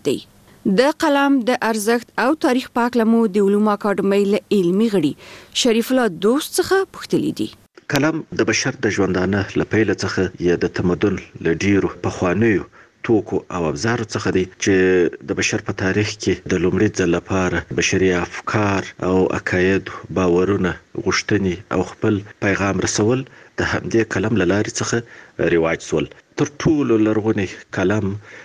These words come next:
Speaker 2: هغه د ډبرې څخه جوړېدل چې حتی تاریخ وړاندې، اه، زمانو کې به له هغه څخه استفاده کېدل. پر دیوالونو باندې، پر غرونو، پر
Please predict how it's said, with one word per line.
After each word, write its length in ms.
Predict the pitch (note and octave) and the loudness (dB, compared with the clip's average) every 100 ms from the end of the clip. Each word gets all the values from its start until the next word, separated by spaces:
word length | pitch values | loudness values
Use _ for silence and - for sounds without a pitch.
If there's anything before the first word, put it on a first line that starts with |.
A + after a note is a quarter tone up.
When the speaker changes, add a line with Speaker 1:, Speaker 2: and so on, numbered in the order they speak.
| - - | -12 -4
Speaker 2:
هغه 300 | F#2+ F#2 G2 - - E2 | -2 0 0 -2 -4 -2
د 20 | F2+ | -2
ډبرې 280 | F2+ G#2+ A2+ - | 0 0 -2 -4
څخه 160 | G#2+ G2+ | -4 0
جوړېدل 400 | G2+ G2 F#2+ F#2+ F2+ - - | 2 2 2 0 -2 -8 -6
چې 80 | - - G#2+ | -6 -4 -4
حتی 180 | G2 F#2 - | -2 -4 -2
تاریخ 240 | F#2+ F#2 F#2+ | -2 0 0
وړاندې، 320 | G#2 A2+ G2+ - - | 0 0 -2 -4 -2
اه، 200 | G2 G2+ | 0 0
زمانو 460 | G2 F#2+ F#2+ A2 | 0 0 0 0
کې 120 | A2+ G2 | 0 -2
به 460 | G2+ G2+ - F2 | -2 -4 -6 0
له 120 | F2+ F2 | 0 2
هغه 120 | F2+ | -2
څخه 220 | G#2 G2 G2 | -2 -2 0
استفاده 500 | F2+ - F#2+ E2+ A#2 | -2 -2 -4 -2 -2
کېدل. 340 | - F#2+ G2+ G#2 - | 0 0 -2 -6 -10
پر 120 | - G2 | -6 -2
دیوالونو 560 | G#2 G2+ F#2 G2+ G#2+ F#2+ | 2 2 2 0 0 0
باندې، 300 | G2 F#2 F#2 F2+ _ _ _ - | -2 -2 -4 -6 _ _ _ -4
پر 120 | F#2 F2+ F2+ F2+ F2+ F2 D#2 | 0 2 2 2 2 2 2
غرونو، 320 | G2 A2 G#2+ F#2 - | 2 2 2 0 -4
پر 100 | - | -8